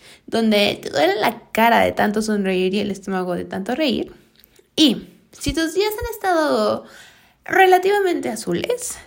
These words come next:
de la expresión to be blue en inglés,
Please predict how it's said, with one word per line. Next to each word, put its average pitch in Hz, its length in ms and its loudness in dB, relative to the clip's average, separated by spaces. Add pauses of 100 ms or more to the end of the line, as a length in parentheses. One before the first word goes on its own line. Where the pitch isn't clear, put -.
(220)
de 226 100 0
la 220 120 4
expresión 208 880 -4
to 214 100 -6
be 208 120 -2
blue 202 540 -2
en 208 100 -2
inglés, 185 640 -6